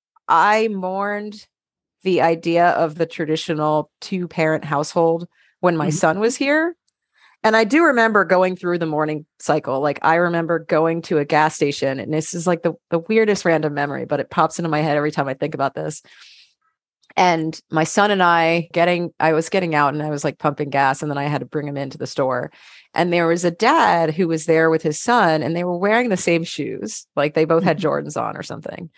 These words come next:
Speaker 1: And it was so clear that this son, who was, like, barely toddling,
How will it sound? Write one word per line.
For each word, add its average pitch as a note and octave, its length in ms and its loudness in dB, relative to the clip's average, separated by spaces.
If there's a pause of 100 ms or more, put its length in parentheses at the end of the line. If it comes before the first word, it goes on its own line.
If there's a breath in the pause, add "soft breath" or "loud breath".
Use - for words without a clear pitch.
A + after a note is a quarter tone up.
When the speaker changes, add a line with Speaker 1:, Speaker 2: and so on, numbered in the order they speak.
(360 soft breath)
Speaker 1:
And E3+ 460 2
it G3 120 2
was F#3+ 120 2
so C4+ 260 2
clear F#3 480 2
that D3+ 180 -2
this D#3 180 0
son, D#3+ 320 2
who D#3 140 -4
was, D3+ 180 -4
like, D3 240 0
barely D#3 360 0
toddling, C#3 680 -2